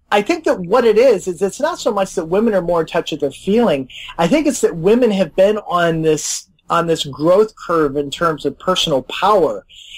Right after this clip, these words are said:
since the nineteen fifties. And they've just needed help. They've just needed stuff to help them to,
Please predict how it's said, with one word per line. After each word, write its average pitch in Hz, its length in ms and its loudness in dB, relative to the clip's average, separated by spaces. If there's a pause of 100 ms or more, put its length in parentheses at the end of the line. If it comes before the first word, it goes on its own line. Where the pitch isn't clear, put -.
since - 320 0
the 180 80 2
nineteen 160 460 -2
fifties. 120 640 -8 (300)
And 190 200 4
they've 285 300 2
just 214 260 0
needed 180 600 -2
help. - 480 -4 (200)
They've 240 280 2
just 254 240 0
needed 185 440 0
stuff 165 440 0 (460)
to 180 120 0
help 220 380 0
them 165 460 -2 (420)
to, 180 220 0